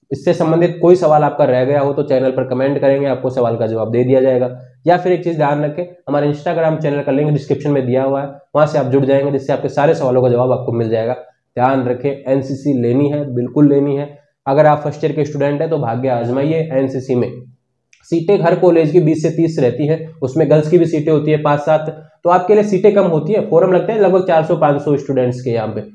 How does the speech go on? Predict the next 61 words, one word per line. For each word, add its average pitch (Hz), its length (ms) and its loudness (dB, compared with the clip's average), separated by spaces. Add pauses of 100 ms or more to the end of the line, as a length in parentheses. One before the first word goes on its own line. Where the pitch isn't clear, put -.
(140)
चार 156 120 4
सौ 170 120 -2
पाँच 165 220 0
सौ 175 100 0
student 165 320 0
दौड़ने 160 280 4
जाते 135 240 0
हैं, 123 80 -2
लेकिन 160 220 -2
last 151 280 2
में 165 100 -2
रह 127 60 2
जाते 123 200 -2
हैं 147 80 -10
तीस 147 240 0
ही। 113 60 -6 (380)
तो 180 80 -2
process 185 380 4
ही 202 60 6
ऐसा 151 180 2
होता 135 160 0
है, 123 60 2
physical, 147 480 2 (520)
पहले 165 160 6
तो 165 60 2
दौड़ 156 240 6
हो 151 120 4
जाती 147 240 0
है, 147 40 2
उसके 147 180 -4
बाद 147 120 2
physical, 143 380 -4
medical, 139 480 0 (260)
ये 139 120 4
आपका 135 340 2
जो 131 260 2
लिखित 127 320 0
परीक्षा, 135 320 -2
इस 143 120 -2
हिसाब 160 280 0
से - 80 0
आपको 156 180 2
छांटने 135 420 0
हो 123 100 2
जाते 110 200 -2
हैं 110 80 -2
वहाँ 104 160 -4
पे। 107 140 -6 (380)
तो 175 100 4
students 175 420 2
यहाँ 156 120 4
पे, 180 80 0
लेकिन 170 320 2
एक 151 340 -4
चीज़ 170 120 -2
बता 147 180 2
देता 156 140 2
हूँ, 170 80 2
लिखित 151 240 0
परीक्षा 160 260 0
बहुत 143 360 0